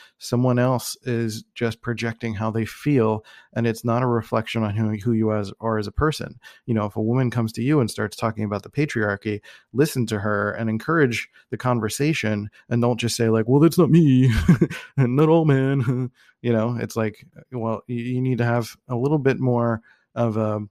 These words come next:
the wherewithal to listen to the entire conversation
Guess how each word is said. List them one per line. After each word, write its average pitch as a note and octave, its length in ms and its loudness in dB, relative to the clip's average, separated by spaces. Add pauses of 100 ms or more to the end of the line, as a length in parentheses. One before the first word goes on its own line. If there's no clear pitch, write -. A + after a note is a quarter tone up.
(300)
the A#2+ 100 2
wherewithal A2 920 2
to A2 420 0 (320)
listen B2+ 380 2
to B2+ 120 0
the A2 200 2
entire A2 360 -2
conversation G#2+ 920 -4